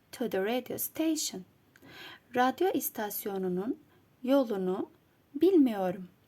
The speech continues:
I've got a lot of friends at the radio station. Radyo s-, istasyonunda çok fazla arkadaşım var. I take you there.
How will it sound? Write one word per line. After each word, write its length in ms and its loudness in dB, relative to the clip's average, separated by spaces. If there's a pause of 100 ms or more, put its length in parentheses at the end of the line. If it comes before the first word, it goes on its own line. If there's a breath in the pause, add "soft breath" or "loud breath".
(920 loud breath)
I've 280 4
got 220 0
a 80 -2
lot 300 -2
of 100 -6
friends 560 -2
at 180 -6
the 80 -10
radio 340 -4
station. 720 -8 (1000 loud breath)
Radyo 400 2
s-, 160 -6 (100)
istasyonunda 1300 -6 (1500 loud breath)
çok 320 0
fazla 520 -4
arkadaşım 800 -4
var. 200 -4 (720 soft breath)
I 40 -8
take 460 -8
you 120 -2
there. 340 -2